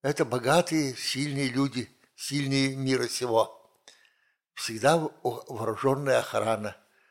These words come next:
Прежде зайти в какое-то учреждение этому человеку, вначале охрана приезжает проверить, все ли там в порядке. Ну, а только тогда шеф приходит.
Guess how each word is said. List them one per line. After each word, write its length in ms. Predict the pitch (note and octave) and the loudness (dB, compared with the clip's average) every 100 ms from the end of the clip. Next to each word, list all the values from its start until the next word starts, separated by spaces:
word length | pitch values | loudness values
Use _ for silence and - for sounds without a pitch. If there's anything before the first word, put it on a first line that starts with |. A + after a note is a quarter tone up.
| _ _ _ | _ _ _
Прежде 360 | C#3+ D3 B2 C#3 | 2 2 4 4
зайти 380 | C#3 C#3+ - | 4 2 2
в 100 | D#3 | -2
какое-то 560 | - C#3 D#3+ D3 D#3 C#3+ - - - - _ _ | 0 0 2 4 6 4 0 -18 -18 -18 _ _
учреждение 880 | - C3 C#3+ C#3 C3+ D#3 A3 G#3 D3+ | -4 0 4 4 4 4 4 6 6
этому 380 | D3+ C#3 C#3 C3 | 6 4 2 0
человеку, 680 | - D3+ C#3 C3+ A#2+ A2 - - - _ - | 4 6 8 6 4 -4 -10 -18 -20 _ -8
вначале 500 | B2 - E3+ F#3+ G3+ | -8 2 6 8 6
охрана 480 | F#3 C3 D3 D3 D3+ | 6 6 6 6 2
приезжает 800 | - D3 C3+ A2 D3 D3 C3 - | 2 0 0 4 6 6 0 -4
проверить, 680 | D3+ C3+ C#3+ D3+ C#3+ - | 0 0 0 0 -2 -8
все 240 | - - D3 | -12 -2 -2
ли 120 | C#3 | 0
там 260 | D3 D3 | 2 2
в 100 | C3+ | 0
порядке. 680 | - D3 D3+ D3+ - C#3+ C#3 _ _ _ _ _ _ - | 0 4 4 2 -2 -8 -10 _ _ _ _ _ _ -10
Ну, 320 | C3 D#3+ D3 | -6 -4 -2
а 300 | C3+ A#2+ A2+ _ | 0 0 -4 _
только 320 | - F3 E3 | 2 2 2
тогда 560 | D3+ C#3+ A#2+ A#2+ C#3 D3 - - - - _ | -2 -2 0 0 0 -6 -18 -18 -18 -18 _
шеф 420 | - - C3 A#2+ - | -6 2 2 0 -4
приходит. 640 | B2+ - A#2+ A2+ G#2+ - | -8 -2 -2 -2 -6 -12